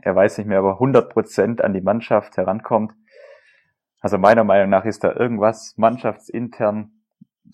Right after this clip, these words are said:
im, im Gespräch mit Dietrich Reschke oder wirklich mannschaftsintern mit Wolf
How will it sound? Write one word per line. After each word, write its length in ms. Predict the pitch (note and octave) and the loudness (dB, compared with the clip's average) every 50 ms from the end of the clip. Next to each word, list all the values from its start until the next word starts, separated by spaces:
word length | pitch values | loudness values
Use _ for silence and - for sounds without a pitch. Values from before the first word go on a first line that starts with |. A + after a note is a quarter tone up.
| - _ _ _ _ _ _ _ _ _ _ _ - _ _ _ _ _ _ _ _ | -20 _ _ _ _ _ _ _ _ _ _ _ -20 _ _ _ _ _ _ _ _
im, 240 | G#2+ G2+ G#2 G2+ G2 | -8 -8 -8 -10 -12
im 160 | A#2 F#2+ F#2+ | -14 -10 -8
Gespräch 440 | G#2 - - - - G2+ G#2 G#2+ A2 | -8 -10 -10 -6 -4 -4 -4 -2 -6
mit 180 | G2 F2+ - | -10 -10 -8
Dietrich 400 | A2 A2+ A2+ - - G#2 - - | -8 -10 -10 -8 -10 -10 -10 -6
Reschke 460 | G2+ G#2+ A#2 - - - - A2 G2 - _ _ _ _ _ _ _ _ _ _ _ _ _ _ _ | -6 -6 -6 -6 -10 -10 -10 -10 -10 -10 _ _ _ _ _ _ _ _ _ _ _ _ _ _ _
oder 240 | - G#2+ G#2 G#2+ G2 | -10 -6 -4 -4 -4
wirklich 420 | G2+ G#2+ - - G#2 - - - _ | -4 -4 -6 -8 -10 -12 -14 -20 _
mannschaftsintern 680 | G2 G#2 G2+ G#2+ - G#2 - - - A2 - A2+ G2+ F#2+ | -10 -8 -8 -8 -10 -12 -12 -10 -10 -10 -8 -8 -8 -8
mit 200 | F#2+ F2+ - - | -8 -10 -6 -4
Wolf 260 | G2+ G#2 A2+ A2+ | -4 -4 -4 -4